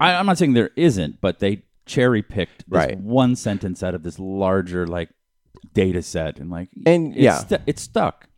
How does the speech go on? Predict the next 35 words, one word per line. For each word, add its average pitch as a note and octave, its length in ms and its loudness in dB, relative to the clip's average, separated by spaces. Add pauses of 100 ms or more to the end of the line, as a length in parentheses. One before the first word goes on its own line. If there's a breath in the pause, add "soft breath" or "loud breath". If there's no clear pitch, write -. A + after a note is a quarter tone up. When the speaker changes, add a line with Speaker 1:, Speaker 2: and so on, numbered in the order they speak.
(200)
Speaker 1:
So F3 200 4
it E3 100 2
also E3 300 4
works B2+ 400 0
for G2+ 480 -2 (760)
things G#2 260 0
that - 140 -8
you G2 280 -2
believe C2 320 -8
in. - 240 -20 (1040 soft breath)
Bullsh- A2+ 200 4
Speaker 2:
Uh, - 40 -6
Speaker 1:
bullshitting G#2+ 480 2
people E2 300 -6
with D2+ 160 -6
a - 20 -20
piece - 240 -12
of E2 100 -12
data. D2 280 -12 (160 loud breath)
Speaker 2:
Well, G#3+ 200 6
sure. D#3+ 280 6
I - 20 8
mean, D3+ 120 4
you F3 80 6
have E3 100 4
to G#3 80 -4
convince C3+ 360 2
people A#2 300 2
with A2+ 140 6
data, G2+ 440 4
but G#2+ 140 2
it, - 200 -4 (220)
it B2 120 2
should D3 280 -4
be B2 460 2